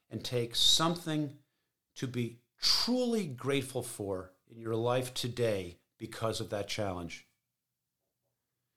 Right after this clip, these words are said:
Can you hold on to the gifts from that challenge yet? Think about that. Think about all three,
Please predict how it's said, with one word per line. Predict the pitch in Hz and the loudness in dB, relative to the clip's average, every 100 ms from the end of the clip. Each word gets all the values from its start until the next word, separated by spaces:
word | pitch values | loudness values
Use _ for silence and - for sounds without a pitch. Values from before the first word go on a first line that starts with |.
| _ _ _ | _ _ _
Can | - | -2
you | 156 190 | 0 0
hold | - 202 180 | -2 -2 2
on | 139 156 170 170 - _ _ _ - | 2 2 2 -2 -8 _ _ _ -12
to | 131 | -6
the | 110 | -6
gifts | 92 123 127 - | -4 -2 0 2
from | 160 | 0
that | 160 156 | -2 -2
challenge | - 160 160 160 | -2 -2 -2 0
yet? | 165 165 - _ _ _ _ _ _ _ _ _ _ _ _ _ _ _ _ _ _ _ _ _ _ _ _ _ _ _ _ _ _ _ _ _ _ _ _ _ _ - | -2 -4 -14 _ _ _ _ _ _ _ _ _ _ _ _ _ _ _ _ _ _ _ _ _ _ _ _ _ _ _ _ _ _ _ _ _ _ _ _ _ _ -16
Think | 127 | -10
about | 127 135 131 | -2 -2 0
that. | 104 92 - _ _ _ _ _ _ _ _ _ - | -2 -4 -8 _ _ _ _ _ _ _ _ _ -10
Think | 185 | -4
about | 190 180 | 4 6
all | 160 147 | 8 6
three, | - 143 147 104 | 2 2 2 2